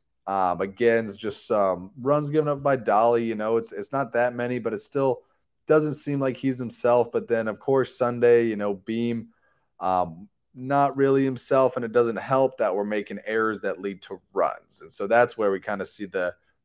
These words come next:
first half of the season Vols going on, you know, those errors that lead to runs and then can't score after. So that wasn't good. But like you said, you know, we got a midweek win. We got a home series. We've been really good at home.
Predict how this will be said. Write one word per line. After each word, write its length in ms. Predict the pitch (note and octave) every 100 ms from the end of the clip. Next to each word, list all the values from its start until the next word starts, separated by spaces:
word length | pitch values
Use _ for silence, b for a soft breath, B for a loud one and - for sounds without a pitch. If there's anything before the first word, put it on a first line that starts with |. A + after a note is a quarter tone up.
| _ -
first 300 | D3 B2+ -
half 180 | A2
of 80 | G#2
the 80 | G2
season 400 | - G#2 G2 F#2+
Vols 380 | F#2 G2 G2 F#2+
going 340 | G2+ F#2+ F#2+
on, 240 | F#2+ F#2+ F#2+
you 60 |
know, 120 | F#2+
those 220 | F#2+ F#2+ -
errors 260 | G2+ G2+ F#2
that 140 | F#2+
lead 180 | F2+ F#2
to 80 | G2
runs 480 | A2 C#3 C#3 C3 A#2
and 80 |
then 220 | G2+ F2+ - _ _ _ _
can't 280 | - A#2 G2+
score 340 | - B2+ B2+
after. 320 | B2 B2 A#2+ G#2
So 140 | A#2
that 160 | B2 A#2+
wasn't 320 | A#2 A2+ G#2+
good. 180 | A2+ G#2+
But 120 | C3
like 200 | D3 D3
you 80 | D#3
said, 360 | - C3 C#3+
you 80 | A#2+
know, 140 | A2
we 120 | G#2 G2+
got 300 | A2 G#2 - _ _ _ -
a 60 |
midweek 480 | A2+ C3+ D#3 D#3 D3 C#3
win. 600 | A#2+ C3 B2+ B2 A#2 b b -
We 60 |
got 240 | A#2 A#2+ -
a 100 | G#2
home 440 | - - D#3+ E3
series. 420 | D3 D#3 D3 C#3+
We've 140 | B2 G2+
been 220 | G2+ G2+
really 260 | B2 C3+ C3
good 160 | B2+
at 160 | B2 A2
home. 540 | - A2 G#2+ G#2+ G#2